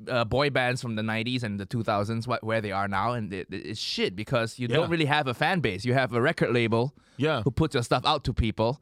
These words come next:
Speaker 2: Yeah.
Speaker 1: And then once a record label doesn't want you anymore, you're
Speaker 2: Mm-hmm.
Speaker 1: fucked.
Speaker 2: You're fucked, yeah.
Speaker 1: Right?
Speaker 2: Yeah, uh, well, the, the, you know, there's, like, also, like, this whole, I just actually heard, uh, Dane Cook speaking about this on, on Bert Kreischer's podcast about, about, um, you know, a lot of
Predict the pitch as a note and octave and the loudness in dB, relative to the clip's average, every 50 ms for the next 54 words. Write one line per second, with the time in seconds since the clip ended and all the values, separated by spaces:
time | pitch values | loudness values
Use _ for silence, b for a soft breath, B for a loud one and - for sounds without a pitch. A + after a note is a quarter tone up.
0 | - - B2+ C#3 D3 B2+ G#2 A#2 B2+ C3 C3 C#3 D3 D3+ C#3+ C3+ C3 B2+ C3 - | -6 -2 0 0 0 0 0 2 2 2 2 2 2 2 2 2 2 2 2 2
1 | - C3+ B2 B2+ A#2+ A#2+ B2 B2 A#2+ A2+ A#2 A2 A#2+ D#3+ - - B2 A2 G2+ F#2+ | 2 2 2 2 2 2 2 0 2 0 2 2 2 0 0 0 -2 -2 -2 -2
2 | F#2+ F#2 F#2 G2 A2+ A2 G2+ G#2+ C#3+ C3+ B2 D#3 C#3 - - - - - - - | -2 -2 -2 0 0 0 0 -2 -2 -2 -2 -2 -2 -4 -4 -10 -14 -12 -8 -6
3 | A#2+ A#2 - F#3+ F#3 D#3 - - - - B2 D3 - - B B B B E3 G#3 | -6 -4 -2 -2 -2 -2 -2 -2 0 0 0 0 -2 -6 B B B B -2 -2
4 | G#3 D#3+ D3 D3+ D3+ D#3 D#3 C#3 C#3 C3 D#3 D#3 D3 A#2 C3 D3+ D3+ C#3+ C#3 - | 0 0 0 -2 0 -2 -2 -2 0 0 0 0 0 -2 0 0 0 0 -2 -2
5 | C#3 D3 C#3 B2+ A#2 G#2+ F#2+ b b b b b b C#3+ C3+ C3 - - C#3 C#3 | -2 -2 0 0 0 -2 -4 b b b b b b -2 -2 0 -2 -2 -2 -2
6 | C3+ - - - C3+ C#3+ D3 C#3+ - D3 C3+ C3+ B2+ B2 - - C3 - - - | -2 -2 -4 -4 -2 -2 -2 -2 -2 -2 -2 0 -2 -2 -2 -4 -6 -6 -4 -2
7 | C#3+ C#3 C#3 C3+ - C#3 D3+ D#3+ F3+ F#3 F3+ E3+ - F3+ D3 C3 C3 D3 D3 C#3 | -2 0 0 0 0 -2 -2 -2 -2 -2 -2 -2 -2 -2 -2 0 2 2 0 2
8 | C3+ B2+ A#2+ A2+ G#2+ C3+ C3+ C3+ A#2+ - D#3 D#3 - - - B2+ A#2+ - A2 G#2+ | 0 0 0 0 0 0 0 0 0 0 -2 -2 -2 -4 -4 -4 -4 -2 -2 -4
9 | G2 - - G2+ - G#2 G2+ - - G#2+ G#2+ G2+ F#2 b b b b b b A2 | -4 -4 -6 -6 -6 -6 -6 -4 -2 -2 0 0 -2 b b b b b b -2
10 | A2 G2 - A#2+ A#2 - - C3+ C#3+ C#3 - A2+ - - A2+ G#2 G#2+ F#2 - A2 | -2 0 0 -2 -2 -2 -2 -2 -2 -2 -4 -6 -4 -2 -2 -2 -2 -4 -4 -6
11 | G#2+ - - G#2 - A#2+ A2+ A2+ A2 A2 - b b b b b b b A2+ G#2+ | -6 -6 -6 -6 -2 -2 0 0 0 -2 -2 b b b b b b b -4 -2
12 | B2+ A#2 A2+ A2+ A2+ A2 A2 G#2+ G#2 G2+ F#2+ b b b b b A#2+ A#2 G#2+ G#2+ | 0 0 0 0 0 0 0 -2 -2 -4 -6 b b b b b -4 -4 -4 -4
13 | - - G#2 A#2+ B2+ C3 B2+ A#2+ A2+ | -6 -4 -4 -2 -2 0 0 -2 -4